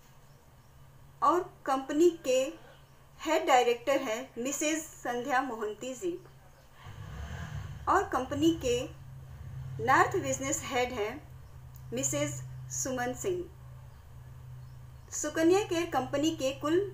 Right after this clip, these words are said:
पाँच ब्रांच हैं, गोरखपुर,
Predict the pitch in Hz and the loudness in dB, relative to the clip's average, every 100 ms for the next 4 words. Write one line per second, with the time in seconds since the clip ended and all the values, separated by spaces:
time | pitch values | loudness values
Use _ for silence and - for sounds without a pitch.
0 | - 240 254 - 226 214 - - 180 185 | -4 0 0 0 -2 0 0 -4 -4 -6
1 | - - - - - - - - - - | -12 -18 -16 -16 -16 -16 -16 -16 -18 -18
2 | - - - - - - - - 247 285 | -18 -18 -18 -20 -20 -18 -8 2 6 8
3 | 330 285 285 302 | 6 4 -6 -6